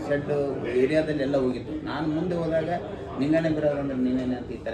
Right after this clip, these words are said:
ಕೇಳ್ತಿದ್ರು. ಎಲ್ಲ ನಮ್ಮ ಫ್ರೆಂಡ್ಸ್ ಇದ್ದಾರೆ, ಬೆಂಗಳೂರವ್ರು, ನಮ್ಮ ಕೋರ್ ಕಮಿಟಿಯವರು,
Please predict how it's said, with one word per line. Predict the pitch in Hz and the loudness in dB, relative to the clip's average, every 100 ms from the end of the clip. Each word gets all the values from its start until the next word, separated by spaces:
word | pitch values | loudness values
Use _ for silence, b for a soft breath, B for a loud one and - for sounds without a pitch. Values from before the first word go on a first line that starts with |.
| 110 | -6
ಕೇಳ್ತಿದ್ರು. | 113 101 101 - - 120 | -6 -6 -8 -10 -6 -2
ಎಲ್ಲ | 156 175 | 0 0
ನಮ್ಮ | 165 147 | 0 -2
ಫ್ರೆಂಡ್ಸ್ | 151 156 127 | -2 -2 -6
ಇದ್ದಾರೆ, | 127 101 | -8 -6
ಬೆಂಗಳೂರವ್ರು, | 107 117 123 120 117 | -6 -6 -6 -4 -6
ನಮ್ಮ | 113 104 | -6 -8
ಕೋರ್ | 117 113 | -8 -8
ಕಮಿಟಿಯವರು, | 110 113 107 - 107 - - | -6 -6 -4 -4 -4 -8 -12